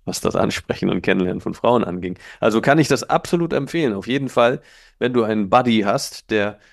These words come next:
auch Frauen ansprechen lernen möchte, da Hemmungen hat und da irgendwie,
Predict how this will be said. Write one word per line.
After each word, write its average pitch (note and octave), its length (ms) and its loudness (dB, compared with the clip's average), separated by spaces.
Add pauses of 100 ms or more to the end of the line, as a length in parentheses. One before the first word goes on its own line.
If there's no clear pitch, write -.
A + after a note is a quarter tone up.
(140)
auch B2 280 0
Frauen G#2 360 -4
ansprechen G2 680 -6
lernen G#2+ 380 2
möchte, G2+ 300 -2
da F#2+ 100 -2
Hemmungen G#2+ 400 0
hat F#2+ 160 -2
und F2+ 120 -6
da F#2 180 2
irgendwie, F#2 340 -6